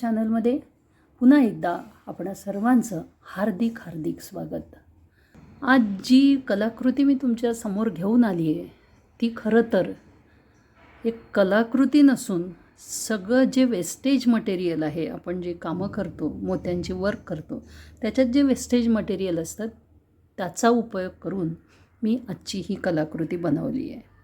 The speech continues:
आता ह्या कलाकृतीला तुम्हाला स्क्रीनवर दिसत असेल की त्या कलाकृतीमध्ये मी जे जोडमणी आपल्याजवळ असतात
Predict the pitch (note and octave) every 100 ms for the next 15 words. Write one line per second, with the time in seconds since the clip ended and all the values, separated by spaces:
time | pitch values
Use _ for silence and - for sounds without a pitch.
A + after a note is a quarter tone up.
0 | _ _ _ _ _ _ - C4 E4 B3+
1 | A#3 C#4+ D4+ C#4 C#4 C4 C4 C4 A3+ F#3+
2 | - _ _ _ _ _ _ _ _ _
3 | _ _ _ _ _ - - - - -
4 | - A3 A3 B3 B3 - B3 C4 C4+ C#4+
5 | C#4 A3+ A3+ F3+ E3+ E3+ G#3+ C#4 - B3+
6 | D4+ D4+ D4+ G#3+ G3 - E3 F3 E3+ D3
7 | G#3 - - - - - - - - -
8 | - A3 B3 F3+ - - - _ _ _
9 | _ - F3 G3+ B3+ D#3 G#3+ C4+ D#4+ D#4
10 | C#4+ C4 G#3+ G3+ F3+ E3+ E3 E3 - F#3+